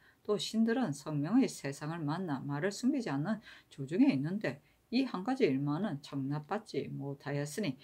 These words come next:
이것이 신들이 한스럽게 여기는 까닭입니다. 하니 전교하기를 내가 걸 주라면 간신을 죄 주겠으나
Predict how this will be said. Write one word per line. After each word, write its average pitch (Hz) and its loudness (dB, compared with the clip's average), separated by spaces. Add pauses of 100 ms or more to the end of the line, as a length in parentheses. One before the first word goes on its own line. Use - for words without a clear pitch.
(180)
이것이 226 2
신들이 147 -2
한스럽게 151 -4
여기는 240 4
까닭입니다. 208 0 (300)
하니 151 -2
전교하기를 139 -8 (380)
내가 160 -2
걸 180 2
주라면 175 0
간신을 139 -4
죄 - -12
주겠으나 143 -4